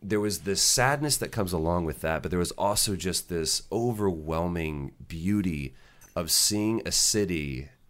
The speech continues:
and we, we don't have this here in the States, where you see this city that goes, "You know what?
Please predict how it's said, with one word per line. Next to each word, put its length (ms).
and 100
we, 140
we 120
don't 160
have 380
this 220
here 100
in 80
the 60
States, 400
where 80
you 80
see 240
this 180
city 280
that 120
goes, 240
"You 60
know 100
what? 320